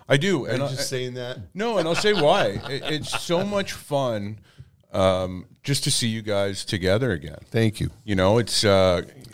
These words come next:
Speaker 1: yeah, I know. I, I hate when people say this to me, but, you know, "Oh, I grew up with you."
Speaker 2: Yeah.
Speaker 1: It just, you're like, "Okay, that's great. And I'm still old enough, I'm gonna kick you right in your balls."
Speaker 2: <laughs>
Speaker 1: Uh,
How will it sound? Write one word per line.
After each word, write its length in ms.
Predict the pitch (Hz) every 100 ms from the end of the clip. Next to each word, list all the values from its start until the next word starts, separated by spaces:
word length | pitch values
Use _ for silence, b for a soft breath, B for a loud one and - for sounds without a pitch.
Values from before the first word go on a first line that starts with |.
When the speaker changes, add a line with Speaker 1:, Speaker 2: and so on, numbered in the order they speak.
| - - -
Speaker 1:
yeah, 200 | 73 104 98
I 40 |
know. 140 | 98 90
I, 200 | 101 - -
I 120 | 135
hate 140 | 135 135
when 140 | 113
people 240 | 113 110
say 160 | 104 98
this 140 | 98 -
to 80 | 90
me, 140 | 95
but, 240 | 98 87
you 80 | 90
know, 200 | 87 87 120
"Oh, 280 | 214 190
I 120 | 139 165
grew 240 | 156 180
up 180 | 208 180
with 160 | 117
you." 100 | 78 80 -
Speaker 2:
Yeah. 360 | 120 120 107 92 - -
Speaker 1:
It 240 | 117 113
just, 320 | 113 131 - -
you're 160 | 107 113
like, 260 | 104 101
"Okay, 340 | 87 156 104 113
that's 220 | 123 120
great. 300 | 139 110 82
And 160 | 92 95
I'm 100 | 95
still 200 | - 107
old 160 | 107
enough, 260 | 101 98 107
I'm 80 | 101
gonna 220 | 95 87
kick 340 | - 117 -
you 100 | 98
right 140 | 98 -
in 60 |
your 100 | 95
balls." 440 | 87 98 202 101 220
Speaker 2:
<laughs> 100 | 175 - 247 - -
Speaker 1:
Uh, 320 | 185 95 92